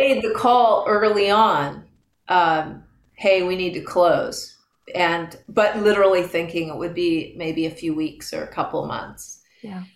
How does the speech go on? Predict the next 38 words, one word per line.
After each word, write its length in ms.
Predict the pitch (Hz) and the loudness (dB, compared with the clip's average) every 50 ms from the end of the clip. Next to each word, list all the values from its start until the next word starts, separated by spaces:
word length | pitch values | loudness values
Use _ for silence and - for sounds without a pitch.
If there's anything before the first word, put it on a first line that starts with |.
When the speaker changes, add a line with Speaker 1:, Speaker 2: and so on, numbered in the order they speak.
| _ _ _ - | _ _ _ -2
Speaker 1:
And 220 | 220 226 220 226 | 0 2 4 4
I'm 200 | 220 226 226 226 | 2 2 2 4
on 160 | 220 220 214 | 4 4 4
a 100 | 214 214 202 | 2 4 4
yoga 260 | 196 190 180 190 190 | 4 4 4 0 -2
studio 360 | - - 202 190 185 185 170 | -2 -2 0 2 2 2 0
owners 340 | 160 180 180 175 170 170 - | 0 -4 -4 -6 -6 -8 -8
page 260 | - 190 170 165 175 | -6 -4 -4 -2 -2
on 180 | 165 160 165 165 | -4 -4 -4 -4
Facebook. 600 | - 160 160 160 156 - - 160 156 147 - 170 | -4 -4 -4 -4 -6 -6 -6 -4 -4 -4 -4 -8
And 120 | 160 156 | -10 -10
so 240 | - - 151 156 156 | -10 -8 -6 -4 -4
I'm 120 | 160 165 | -2 0
watching 400 | 156 156 160 - - 180 175 170 | 0 0 0 0 -2 -6 -6 -4
yoga 220 | 170 160 160 170 165 | -4 -2 -2 -2 -4
studio 360 | 165 - 180 170 165 160 151 | -4 -4 -2 -2 -2 -2 -2
owners 380 | - 170 165 165 156 156 - | -4 -6 -6 -6 -8 -8 -4
navigate 560 | 175 175 185 208 226 226 220 196 175 180 175 170 | -2 0 0 2 0 0 2 2 0 2 0 0
this 200 | 160 156 - - | -2 -2 -4 -6
from 140 | 175 170 | -6 -2
all 200 | 170 175 175 175 | 2 4 4 4
over 180 | 170 - 165 156 | 4 2 0 -2
the 100 | 156 147 | -2 -2
world. 580 | 131 - - 139 - - - - - - - - _ _ _ _ _ _ _ - | -2 -2 -4 -4 -4 -4 -4 -4 -6 -8 -14 -20 _ _ _ _ _ _ _ -8
Speaker 2:
Mm-hmm. 320 | 214 185 180 185 185 180 185 - | -6 -6 -4 -4 -4 -6 -6 -4
Speaker 1:
And 460 | 175 170 165 165 160 165 160 156 - - - | -2 -2 0 0 0 0 -2 -4 -8 -14 -18
one 760 | - 160 160 165 175 190 196 196 196 202 196 196 190 170 170 170 | -18 -14 -6 0 2 4 6 6 6 4 4 2 2 2 0 0
after 560 | - - 170 165 170 170 165 165 - - 165 | -2 0 0 2 2 2 0 -2 -4 -6 -6
another 360 | 160 160 160 160 156 156 151 143 | -6 -4 -4 -4 -4 -6 -8 -10
through 200 | - - 165 156 | -8 -6 -6 -6
the 100 | 147 147 | -4 -6
weeks, 340 | 147 147 139 143 - - - | -6 -8 -8 -10 -12 -14 -12
one 400 | 160 160 170 175 165 165 160 160 | -4 0 2 2 4 2 2 0
after 340 | 151 151 151 147 - - 160 | 0 -2 -2 -4 -6 -10 -10
another 320 | 156 139 147 147 139 131 | -8 -6 -6 -6 -6 -8
closed 480 | - - - 147 135 131 139 139 - - | -8 -6 -6 -4 -4 -4 -6 -8 -10 -12
down. 460 | 147 120 117 117 107 95 - - - - - | -10 -10 -10 -10 -10 -12 -14 -16 -20 -10 -4
And 400 | 196 202 202 202 202 202 - | -2 -2 -2 -2 -4 -8 -12